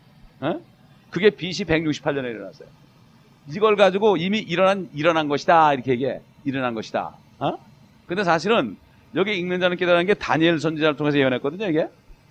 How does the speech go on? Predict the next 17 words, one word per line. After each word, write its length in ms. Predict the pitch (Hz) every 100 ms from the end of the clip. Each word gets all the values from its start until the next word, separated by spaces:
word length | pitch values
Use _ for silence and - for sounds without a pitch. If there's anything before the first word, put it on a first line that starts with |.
| _ -
다니엘 320 | 135 165 170
선지자 200 | 170 165
통해서 300 | 170 165 190
다니엘 380 | 160 151 165 151
칠 200 | 160 -
장, 220 | 180 175
팔 220 | 147 143
장, 280 | 170 175 160 - _ _ -
뭐, 200 | 147 156
구 160 | 147
장, 140 | 147 160
십 120 | -
장에 180 | 160 147
보면은 460 | 143 165 185 110 - _ _ _ _
그 680 | 120 127 123 110 95 85 - -
다 220 | - -
나옵니다. 580 | 175 131 123 110 101 165